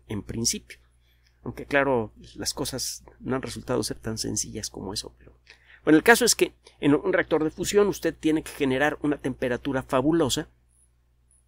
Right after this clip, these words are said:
para compensar la falta de presión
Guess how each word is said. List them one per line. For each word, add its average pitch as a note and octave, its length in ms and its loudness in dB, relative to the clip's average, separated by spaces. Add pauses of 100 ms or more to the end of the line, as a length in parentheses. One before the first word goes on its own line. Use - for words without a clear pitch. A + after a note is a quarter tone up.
(560)
para C3+ 280 4
compensar D3 1040 2 (600)
la C3+ 240 -2
falta E3+ 640 0
de D3 160 0
presión C#3 840 0